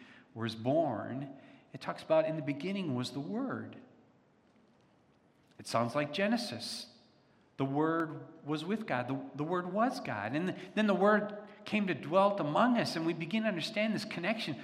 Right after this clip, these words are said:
with vision, understanding that, that God wanted to speak into our experience, show up in the neighborhood by demonstrating how this word is manifested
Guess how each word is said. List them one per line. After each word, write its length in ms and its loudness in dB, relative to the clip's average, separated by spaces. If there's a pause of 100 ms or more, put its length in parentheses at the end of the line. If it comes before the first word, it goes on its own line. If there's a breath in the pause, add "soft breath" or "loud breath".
(180 loud breath)
with 200 -2
vision, 300 2
understanding 460 -2
that, 420 -4
that 160 -2
God 240 4
wanted 180 4
to 60 -2
speak 500 -2
into 220 -2
our 100 2
experience, 580 0
show 220 4
up 160 6
in 80 0
the 80 4
neighborhood 720 0 (200 loud breath)
by 100 0
demonstrating 680 0
how 220 -2
this 360 -2
word 580 0 (300 loud breath)
is 120 -6
manifested 880 -4